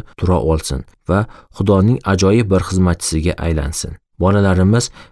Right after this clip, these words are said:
bizning kelajagimizdir. Ular eng zo'r xushxabarchilardir. Ular toza, Xudoga maqbul hayot kechirsalar, jamiyatimiz ham sog'lom,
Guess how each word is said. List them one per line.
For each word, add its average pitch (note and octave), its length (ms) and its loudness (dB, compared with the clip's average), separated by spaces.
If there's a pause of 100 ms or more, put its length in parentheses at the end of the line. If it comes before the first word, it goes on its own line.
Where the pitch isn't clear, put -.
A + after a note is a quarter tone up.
(140)
bizning G#2 280 2
kelajagimizdir. D#2+ 920 0 (240)
Ular G2+ 240 2 (420)
eng C3+ 180 4
zo'r F#2+ 260 0 (280)
xushxabarchilardir. D#2+ 960 -2 (240)
Ular G2 240 2 (320)
toza, D#2 400 -2 (320)
Xudoga G#2 380 2
maqbul G#2+ 360 0
hayot G#2+ 320 0
kechirsalar, D2+ 580 -4 (220)
jamiyatimiz G2 760 0
ham E2 200 0
sog'lom, D#2 500 -2